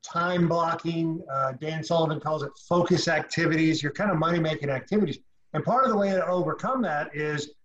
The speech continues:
we always have a top twenty list, you know, your top twenty clients in your farm club, who's, who's your next twenty clients. And so the, the idea of that would be if you have an appointment that canceled, they didn't show up,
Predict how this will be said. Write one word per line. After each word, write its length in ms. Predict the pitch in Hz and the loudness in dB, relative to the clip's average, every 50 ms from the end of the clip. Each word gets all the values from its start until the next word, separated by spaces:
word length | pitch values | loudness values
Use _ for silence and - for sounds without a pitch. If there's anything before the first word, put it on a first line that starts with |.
| _ _ - | _ _ 0
we 120 | 170 185 | 0 2
always 300 | 196 190 190 185 175 - | 2 2 2 2 0 0
have 220 | 165 175 170 156 | 0 -2 0 0
a 80 | 151 139 | -2 -2
top 360 | - - - 185 175 165 - - | -2 -4 -2 -2 -2 -2 -4 -6
twenty 360 | - - 190 202 202 190 170 | -4 -2 0 2 2 2 2
list, 480 | 151 151 151 147 143 - - - - - - - - | 2 2 2 0 0 -2 -6 -8 -10 -20 -20 -8 -6
you 80 | 143 | -4
know, 40 | 143 | -4
your 120 | 135 139 | -2 -4
top 280 | 143 - 160 160 - - | -2 -2 0 0 0 -2
twenty 280 | - - 170 160 151 147 | -2 -2 0 0 0 0
clients 480 | 147 151 156 151 147 151 151 147 147 - | 0 0 0 0 0 0 0 -2 -4 -4
in 100 | 139 135 | -4 -2
your 180 | 131 123 - - | -2 -4 -2 0
farm 320 | 165 165 170 170 170 156 | 0 0 2 2 0 0
club, 260 | - - 127 123 120 | 0 0 -2 -2 -2
who's, 220 | 117 135 143 131 - | -2 -6 -8 -10 -12
who's 200 | - 117 127 120 | -12 -10 -10 -8
your 100 | 117 117 | -8 -8
next 220 | 120 135 143 - - | -4 -4 -4 -4 -4
twenty 280 | - - 135 120 117 | -8 -6 -4 -4 -6
clients. 380 | 110 - - 120 117 113 - - _ - - _ _ _ _ _ _ _ - | -6 -8 -10 -10 -10 -10 -14 -20 _ -20 -20 _ _ _ _ _ _ _ -2
And 120 | 147 147 | -2 0
so 160 | - 165 170 | 2 2 2
the, 140 | 147 139 156 | 2 4 2
the 160 | 180 165 156 | 2 2 2
idea 560 | 160 156 160 160 135 135 185 214 254 269 226 185 | 2 2 2 2 2 4 4 4 4 4 4 2
of 140 | - 135 | 2 2
that 240 | 165 180 214 233 196 | 2 0 2 2 0
would 160 | 175 151 135 | 0 -2 -2
be 300 | 147 151 151 151 143 - - _ _ _ - 185 | -2 -2 -2 -2 -4 -6 -14 _ _ _ -2 0
if 240 | 202 240 233 - | 2 2 2 2
you 100 | 196 190 | 2 2
have 240 | 170 180 185 180 160 | 4 4 2 2 2
an 140 | 165 156 151 | 2 2 2
appointment 420 | 143 143 - 202 214 196 165 156 | 0 2 0 0 0 0 -2 -2
that 120 | 139 135 - | -2 -4 -4
canceled, 380 | - 180 202 202 - 131 123 | -4 -2 -2 -2 -2 -4 -4
they 120 | 131 156 165 | -2 0 0
didn't 180 | 175 170 160 | 2 2 2
show 300 | 147 - - 156 147 147 | 0 0 0 0 2 2
up, 240 | 139 139 139 135 - | 2 2 0 -2 -6